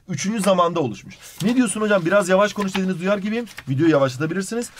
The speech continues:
"Hocam çok yavaşsın, biraz hızlan." diyenler de videoyu hızlandırabilirler. Şimdi şöyle göstereyim size. Levha sınırları şeyini alıyorum. Bakın şimdi. Himalayalar, Alpler diyor ya. Burada arkadaşlar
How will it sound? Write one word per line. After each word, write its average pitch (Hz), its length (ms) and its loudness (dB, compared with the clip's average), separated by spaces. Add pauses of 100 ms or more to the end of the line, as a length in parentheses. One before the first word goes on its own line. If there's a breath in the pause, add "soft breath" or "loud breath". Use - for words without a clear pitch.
(160 loud breath)
"Hocam 220 280 4
çok 240 220 0
yavaşsın, 226 380 2
biraz 196 180 0
hızlan." 190 280 2
diyenler 156 300 2
de 240 140 -2 (220 soft breath)
videoyu 180 280 -4
hızlandırabilirler. 160 640 -2 (260 loud breath)
Şimdi 220 220 -8
şöyle 214 260 -4
göstereyim 190 440 -6
size. 135 240 -6 (200)
Levha 151 200 -2
sınırları 143 460 -4 (160)
şeyini 131 200 -2
alıyorum. 143 220 -6
Bakın 123 140 -2
şimdi. 98 180 -10 (680)
Himalayalar, 156 420 2
Alpler 156 260 0
diyor 196 120 -2
ya. - 80 -4 (480 loud breath)
Burada 233 320 4
arkadaşlar 147 480 -2